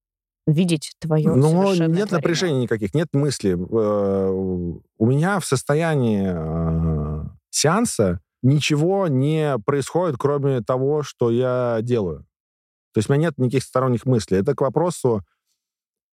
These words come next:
Speaker 2: э, к-, я говорил про вложенность твоего вопроса, ощущаемую мной изначально в процессе, э, его озвучивания. Потому что во всей структуре, э,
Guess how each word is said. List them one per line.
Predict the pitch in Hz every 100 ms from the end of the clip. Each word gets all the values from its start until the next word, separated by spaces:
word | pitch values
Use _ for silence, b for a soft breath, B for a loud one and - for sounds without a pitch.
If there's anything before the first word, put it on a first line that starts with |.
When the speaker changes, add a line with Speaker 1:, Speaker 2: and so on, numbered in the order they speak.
| -
Speaker 2:
э, | 98 90
к-, | 123
я | 131
говорил | 156 170
про | 127 120
вложенность | 131 131 107 90 82
твоего | 101 95
вопроса, | 92 90 98 82 - 50 - -
ощущаемую | - 85 - - 110 95 90
мной | 92 107 95
изначально | 92 104 151 190 156 104 90 -
в | -
процессе, | 104 - 101 - 90 82 76
э, | 92 82 80
его | 82 95 98
озвучивания. | 98 107 101 - 82 80 73 71
Потому | 113 131 135
что | - - 127 113
во | 107 113
всей | - 139
структуре, | - 123 - 269 147
э, | 113